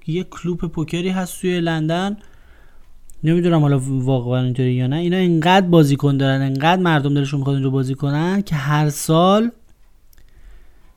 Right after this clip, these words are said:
هر سال جدید آ-، که میلادی که آغاز می‌شه تو ژانویه، پنجاه نفر از اعضای سایت رو که واقعاً خفتن و فقط اونجا جا رو، جا رو پر می‌کنن و مزاحمن، ممنوع ورود می‌کنن.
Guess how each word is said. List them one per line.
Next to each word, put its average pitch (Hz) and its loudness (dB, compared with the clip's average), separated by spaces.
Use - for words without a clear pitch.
هر 180 -2
سال 165 2
جدید 147 0
آ-، 147 -2
که 156 -10
میلادی 147 0
که 147 -2
آغاز 143 -2
می‌شه 147 -4
تو 156 -4
ژانویه، 143 -2
پنجاه 170 2
نفر 147 2
از 139 0
اعضای 147 2
سایت 180 -2
رو 220 2
که 151 -2
واقعاً 147 2
خفتن 160 2
و 143 2
فقط 143 0
اونجا 143 0
جا 147 2
رو، 156 4
جا 156 6
رو 175 6
پر 151 2
می‌کنن 135 -2
و 135 -2
مزاحمن، 139 0
ممنوع 165 4
ورود 165 4
می‌کنن. 131 0